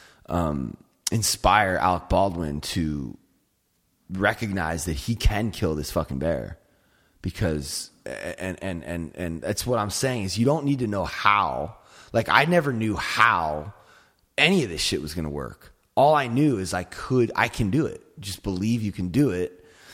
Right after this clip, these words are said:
And then you just start fucking doing it. You start stumbling your way into learning to lose every day. You're losing and then you're figuring it out. And you're just,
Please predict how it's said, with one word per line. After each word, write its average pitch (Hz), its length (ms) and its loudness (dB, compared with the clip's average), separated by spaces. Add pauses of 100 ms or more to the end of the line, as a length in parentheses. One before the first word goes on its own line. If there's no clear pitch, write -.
(260)
And 104 160 0
then 104 160 -2
you 104 100 -2
just 98 260 -2
start 95 240 -2
fucking 87 720 -4
doing 104 300 0
it. 64 160 -16
You 87 80 -6
start 90 320 -2
stumbling 98 880 -4
your 82 140 0
way 82 580 -4
into 90 380 -4
learning 98 380 -4
to 98 120 -8
lose 87 340 -4
every 80 200 -6
day. 78 300 -4
You're 76 100 -6
losing 82 500 -6
and 78 100 -10
then 76 120 -10
you're 69 100 -10
figuring 73 380 -8
it 92 100 -4
out. 95 280 0
And 76 140 -12
you're 73 80 -12
just, 73 360 -12